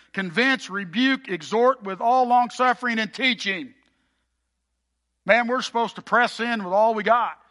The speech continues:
We're supposed to stand on what is right, but we do it with this compassion and love a-, a-, of the people that God has himself. Five, assume the best about people's motives.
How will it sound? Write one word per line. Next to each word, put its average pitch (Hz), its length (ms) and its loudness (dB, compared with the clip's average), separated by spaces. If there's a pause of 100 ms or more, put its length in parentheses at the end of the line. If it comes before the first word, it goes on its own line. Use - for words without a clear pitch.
(480)
We're 185 100 -6
supposed 254 300 0
to 202 40 -12
stand 254 380 -2
on 240 220 2
what 254 200 4
is 190 200 -6
right, 202 520 0 (1000)
but 220 160 2
we 214 120 -4
do 247 340 0
it 214 100 -2
with 196 180 -6
this 190 300 -2
compassion 190 840 -2 (640)
and 175 180 0
love 208 580 2 (440)
a-, 180 40 2
a-, 202 500 0
of 190 200 2
the 180 100 -8
people 190 500 -2
that 170 180 -6
God 185 260 2
has 180 380 -6
himself. 165 720 -8 (540)
Five, 226 440 4
assume 233 460 -4
the 185 80 -2
best 226 320 0
about 220 400 2
people's 220 440 -6
motives. 180 560 -4